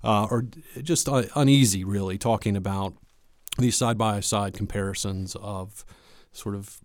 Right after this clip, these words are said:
technical capabilities and specifications, 'cause I don't think it tells the whole story here. I think that, um, and there are two reasons why. The, the first is that we don't have to have a particularly long-run view of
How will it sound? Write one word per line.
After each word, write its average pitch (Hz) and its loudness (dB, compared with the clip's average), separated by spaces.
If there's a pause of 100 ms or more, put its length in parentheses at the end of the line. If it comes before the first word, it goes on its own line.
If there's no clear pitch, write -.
(200)
technical 101 -4
capabilities 95 -6
and 101 -6
specifications, 101 -8
'cause 117 -4
I 123 0
don't 127 0
think 107 0
it 101 -8
tells 104 -4
the 104 -8
whole 98 -4
story 95 -8
here. 104 -16 (640)
I 107 -4
think 120 0
that, 110 -2
um, 101 -4 (220)
and 117 -4
there 110 -2
are - -6
two 147 4
reasons 98 2
why. 98 0
The, 98 -8
the 113 -8
first 135 2 (500)
is 117 0
that 117 2 (220)
we 135 2
don't 151 8
have 135 6
to - 4
have 117 8
a - 0
particularly 117 4
long-run 107 4
view 104 2
of 101 -4